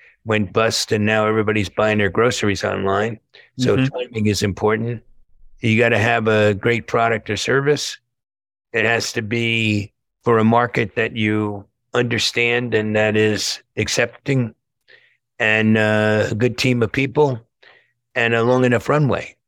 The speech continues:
Speaker 1: And so, you know, I've spent the last, uh, ten years or so being inserted into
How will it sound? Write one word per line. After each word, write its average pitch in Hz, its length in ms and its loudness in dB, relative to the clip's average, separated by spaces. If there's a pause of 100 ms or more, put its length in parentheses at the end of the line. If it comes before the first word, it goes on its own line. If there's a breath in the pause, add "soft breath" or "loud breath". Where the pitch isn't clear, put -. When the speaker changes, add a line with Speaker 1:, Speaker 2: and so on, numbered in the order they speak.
(120)
Speaker 1:
And 110 240 -6
so, 110 540 0 (100)
you 127 80 0
know, 113 240 2
I've 113 160 2
spent 127 420 0
the 113 240 2
last, 117 600 -2
uh, 107 540 0 (100)
ten 151 260 0
years 113 360 0
or 101 100 -2
so 107 540 0 (600 soft breath)
being 120 320 2
inserted 117 720 0
into 107 880 -4